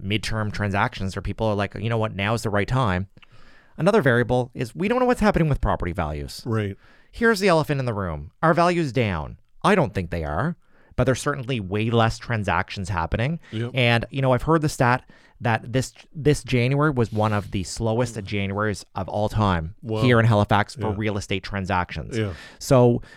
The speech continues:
Speaker 1: uh, later in the show, we're actually gonna be bringing on a realtor. I think in our next segment, I'm
Speaker 2: Yep.
Speaker 1: stealing a little bit of your thunder, Todd. Uh, we're gonna bring on a realtor, and, uh, we really wanna hear from him.
Speaker 2: Hey, you're doing my job right now.
Speaker 1: I am. I,
Speaker 2: James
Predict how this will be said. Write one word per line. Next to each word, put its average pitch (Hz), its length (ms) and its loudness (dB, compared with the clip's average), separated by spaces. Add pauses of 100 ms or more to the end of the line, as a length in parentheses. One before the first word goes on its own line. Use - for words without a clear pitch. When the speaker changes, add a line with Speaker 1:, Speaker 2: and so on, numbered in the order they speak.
(140)
Speaker 1:
uh, 123 180 4
later 151 240 4
in 170 80 4
the 135 60 2
show, 160 180 2
we're 139 120 6
actually 135 200 0
gonna 139 140 2
be 120 240 0 (200)
bringing 127 220 0
on 113 100 2
a 110 40 2
realtor. 147 260 4
I 107 60 4
think 139 160 0
in 135 80 2
our 127 80 4
next 131 220 2
segment, 139 300 4
I'm 117 80 4
Speaker 2:
Yep. 135 100 8
Speaker 1:
stealing 170 180 8
a 165 40 6
little 151 140 6
bit 131 80 4
of 120 80 2
your 127 80 4
thunder, 139 300 2
Todd. 92 300 2 (340)
Uh, 101 260 2
we're 117 80 2
gonna 113 140 0
bring 117 200 2
on 117 60 4
a 113 60 4
realtor, 110 420 0
and, 104 300 -2 (100)
uh, 107 160 0
we 135 120 2
really 190 180 2
wanna 165 180 4
hear 135 220 0
from 127 120 -4
him. 120 160 4
Speaker 2:
Hey, 151 100 6
you're 143 80 4
doing 151 160 6
my 143 120 4
job 139 260 4
right 147 140 2
now. 90 240 0
Speaker 1:
I 180 120 4
am. 226 200 6
I, 127 100 6
Speaker 2:
James 180 260 4